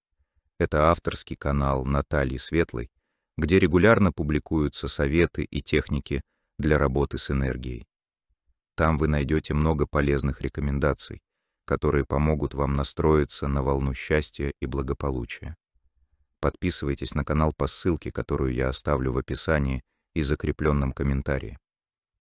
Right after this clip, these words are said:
Этот канал — настоящая находка для тех,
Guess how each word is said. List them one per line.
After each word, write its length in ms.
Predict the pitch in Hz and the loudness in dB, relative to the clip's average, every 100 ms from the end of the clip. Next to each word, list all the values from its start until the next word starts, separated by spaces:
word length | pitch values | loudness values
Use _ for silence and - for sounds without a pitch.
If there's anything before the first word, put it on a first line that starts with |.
| _ _ _ | _ _ _
Этот 280 | 90 92 - | 2 2 0
канал — 400 | 80 80 87 80 _ _ _ _ _ _ | 0 2 0 -2 _ _ _ _ _ _
настоящая 720 | 76 73 85 80 73 - 73 | -2 0 2 4 2 0 -2
находка 500 | 67 67 - 78 - | 0 -2 0 -2 -2
для 200 | 62 62 | -4 -4
тех, 340 | 65 82 73 | -2 0 -2